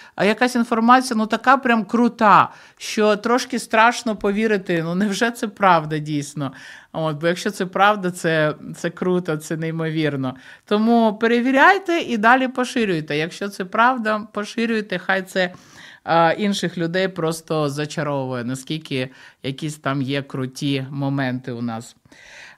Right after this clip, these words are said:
А, що ще ми говоримо про чесноти? Мудрість, вдячність. А, я думаю, для нас зараз теж була би актуальна така чеснота, як терпіння. Терпіння, тому що,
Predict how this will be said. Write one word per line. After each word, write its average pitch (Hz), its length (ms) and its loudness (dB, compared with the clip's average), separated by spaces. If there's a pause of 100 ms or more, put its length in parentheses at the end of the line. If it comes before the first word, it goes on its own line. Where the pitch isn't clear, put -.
А, 196 360 8 (120)
що 320 240 -2
ще 339 220 -2
ми 302 120 2
говоримо 254 600 4
про 233 400 2
чесноти? 190 760 -2
Мудрість, 247 560 -2
вдячність. 190 840 0 (400)
А, 214 220 4
я 220 200 6
думаю, 339 340 2
для 247 160 4
нас 285 300 4
зараз 269 420 4
теж 254 240 2
була 226 280 2
би 214 140 0
актуальна 220 520 2
така 202 320 -2
чеснота, 214 560 -4
як 196 220 0
терпіння. 175 800 -2 (1300)
Терпіння, 269 460 0
тому 226 320 2
що, 240 240 0